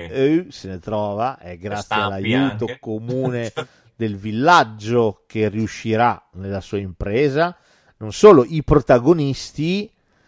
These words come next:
Speaker 1: ognuno a suo modo, troverà il proprio riscatto, no?
Speaker 2: Sì, sì, sì, sì.
Speaker 1: Quindi
Speaker 2: Sì, sì, è vero.
Speaker 1: molto più American Way of Life.
Speaker 2: Sì.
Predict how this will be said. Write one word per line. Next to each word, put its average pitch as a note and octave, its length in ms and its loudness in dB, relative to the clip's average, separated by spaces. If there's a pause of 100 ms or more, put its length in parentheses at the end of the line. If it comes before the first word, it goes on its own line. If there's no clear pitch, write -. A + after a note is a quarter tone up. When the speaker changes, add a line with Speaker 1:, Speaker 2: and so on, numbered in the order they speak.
(340)
Speaker 1:
ognuno B2 600 4
a A2+ 40 2
suo D#3 200 4
modo, A#2+ 400 6
troverà C3+ 580 8
il A#2+ 100 6
proprio G#2 280 -2
riscatto, F#2 760 4
no? F#2 240 -2
Speaker 2:
Sì, A2 180 -14
sì, - 180 -20
sì, A2+ 180 -18
sì. - 260 -20
Speaker 1:
Quindi D2 640 -16
Speaker 2:
Sì, - 160 -16
sì, A2 140 -12
è F#2 60 -10
vero. F#2 340 -10 (560)
Speaker 1:
molto G#2 320 0
più - 180 4
American F#2+ 420 2
Way F2+ 200 2
of E2+ 120 0
Life. D2 680 -8 (1080)
Speaker 2:
Sì. F#2+ 380 -14